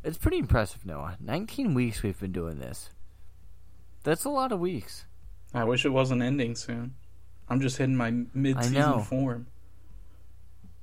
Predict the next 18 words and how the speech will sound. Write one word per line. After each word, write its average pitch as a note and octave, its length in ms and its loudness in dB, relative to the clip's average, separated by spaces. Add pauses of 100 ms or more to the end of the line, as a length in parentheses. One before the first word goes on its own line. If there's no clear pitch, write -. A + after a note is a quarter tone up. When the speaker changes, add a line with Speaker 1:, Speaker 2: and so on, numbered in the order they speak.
(600)
Speaker 1:
I G#2+ 120 -4
know. A#2 180 0
We, G#2+ 260 0
like, E3+ 200 0
really G2+ 520 0
understand F#2 720 -6
what C2+ 120 -6
we're E2+ 80 -6
doing F2 360 -6
at - 80 -10
this - 180 -10
point, C2 400 -10
which E2+ 260 -10
is, D#2+ 520 -10 (640)
you A#2 160 -2
know, A2 240 -2 (420)
it's D#4 680 -4
impressive. F#4+ 640 -2